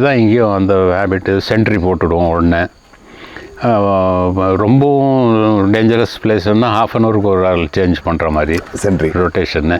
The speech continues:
Speaker 1: இல்லைன்னா, ஆ, ஒன் ஹவருக்கு ஒண்ணு, டூ ஹவர்ஸ்க்கு ஒண்ணு, த்ரீ ஹவர்ஸ்க்கு ஒண்ணு, அது depends on the environment, சுச்சுவேஷன்னு, ஆ, டேஞ்சரினுடைய டென்சிட்டியை பொறுத்து தான் சென்ட்ரி அந்த டைமில் நம்ம டிசைட் பண்றது தான்.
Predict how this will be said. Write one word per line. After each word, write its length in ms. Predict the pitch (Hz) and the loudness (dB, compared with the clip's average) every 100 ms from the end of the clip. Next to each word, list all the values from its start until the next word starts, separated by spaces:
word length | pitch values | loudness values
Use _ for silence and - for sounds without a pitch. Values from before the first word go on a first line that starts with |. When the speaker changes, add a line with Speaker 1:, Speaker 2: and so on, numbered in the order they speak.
| - | -2
Speaker 1:
இல்லைன்னா, 440 | 113 117 117 120 113 95 87 87 - - - - - - | 0 2 2 2 0 0 0 -4 -10 -20 -20 -20 -16 -4
ஆ, 120 | 107 | 0
ஒன் 200 | 104 107 | 0 0
ஹவருக்கு 340 | 110 104 92 80 | 0 -2 -2 -2
ஒண்ணு, 200 | 80 82 104 - | 0 0 -4 -2
டூ 100 | 104 | 0
ஹவர்ஸ்க்கு 380 | 98 92 - 73 | 2 0 -2 -4
ஒண்ணு, 160 | 76 85 98 | -2 -2 -2
த்ரீ 100 | 101 | 0
ஹவர்ஸ்க்கு 360 | 87 80 - 85 | 0 -2 -4 -4
ஒண்ணு, 140 | 90 - | -2 -2
அது 380 | 101 90 85 87 | 0 0 -2 -2
depends 360 | 104 131 117 | -2 -2 0
on 200 | 104 95 | 0 0
the 140 | 87 101 82 78 78 82 - - - - - - - - | 2 0 0 -2 -4 -10 -18 -20 -20 -20 -14 -14 -14 -6
environment, 760 | 98 107 110 107 90 82 76 73 | 0 2 2 0 0 0 0 -2
சுச்சுவேஷன்னு, 720 | 90 80 90 80 - 76 78 90 85 - - - - - - - | -4 -2 -2 -2 -4 -2 -2 -2 -4 -8 -20 -20 -20 -20 -18 -4
ஆ, 60 | 95 87 85 80 82 80 82 80 80 76 | 0 2 2 0 0 0 0 0 -2 0
டேஞ்சரினுடைய 720 | 107 120 120 95 90 85 80 78 | 0 2 2 2 2 0 0 0
டென்சிட்டியை 540 | 78 101 - 104 90 | 0 -2 0 -2 -2
பொறுத்து 340 | 78 87 85 98 | 0 -2 -2 0
தான் 200 | 95 117 85 82 - - - - | 0 -2 -4 -6 -8 -10 -6 0
சென்ட்ரி 360 | 101 113 113 | 0 0 0
அந்த 340 | 95 101 131 123 | 2 0 0 0
டைமில் 360 | 123 131 139 | 0 0 2
நம்ம 200 | 120 98 | 2 0
டிசைட் 340 | 87 90 107 90 | 0 0 -2 -2
பண்றது 300 | 82 78 73 73 | -2 -2 -2 -2
தான். 160 | 76 | -4